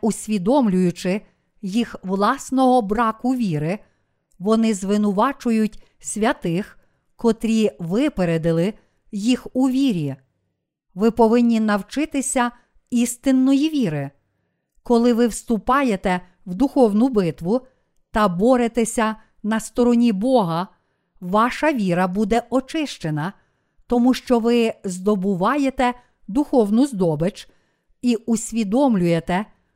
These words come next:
що означає прожити життя духовної перемоги. Ви можете пізнати цю віру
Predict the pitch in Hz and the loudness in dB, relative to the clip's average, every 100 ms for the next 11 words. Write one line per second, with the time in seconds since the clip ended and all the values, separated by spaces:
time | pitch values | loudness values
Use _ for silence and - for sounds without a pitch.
0 | _ - - 269 247 226 - 208 185 196 | _ -20 -4 4 4 4 0 -2 0 -2
1 | 190 - 277 240 170 185 - _ _ _ | -4 -2 0 0 -2 -4 -8 _ _ _
2 | - 311 262 214 - 190 180 202 - 262 | -2 0 2 0 0 -2 -2 -6 -6 -2
3 | 285 285 _ _ - 180 285 - 240 214 | -2 -2 _ _ -12 -4 -2 2 2 2
4 | 220 226 233 247 285 240 156 147 139 - | 0 0 0 0 0 0 0 -4 -8 -12
5 | _ _ _ _ _ 175 226 226 240 240 | _ _ _ _ _ -4 0 2 2 2
6 | 226 226 - 226 196 214 269 269 196 - | 0 -2 -2 -4 -2 -2 -2 -2 -6 -4
7 | 247 294 208 151 160 | -4 -2 -2 -2 -2